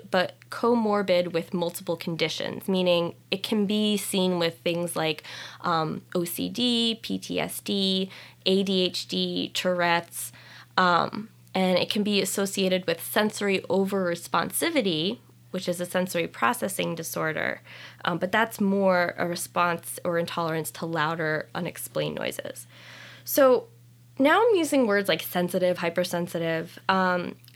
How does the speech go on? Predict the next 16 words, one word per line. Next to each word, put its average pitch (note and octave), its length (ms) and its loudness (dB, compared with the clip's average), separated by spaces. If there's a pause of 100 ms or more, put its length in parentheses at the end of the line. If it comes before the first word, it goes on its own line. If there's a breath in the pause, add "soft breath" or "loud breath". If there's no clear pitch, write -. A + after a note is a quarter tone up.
(160)
Anna, C#4+ 360 4
I B3+ 140 6
was F4 180 0
wondering, F3+ 580 2 (460 loud breath)
based C#4+ 460 2
on G#3 360 6
what G#3+ 140 2
I C4+ 160 8
just A#3 260 0
described, - 840 0 (720)
how - 360 4
would C4 140 2
you A#3+ 100 2
distinguish G#3 640 2
this D#3+ 500 0
from, E3+ 720 0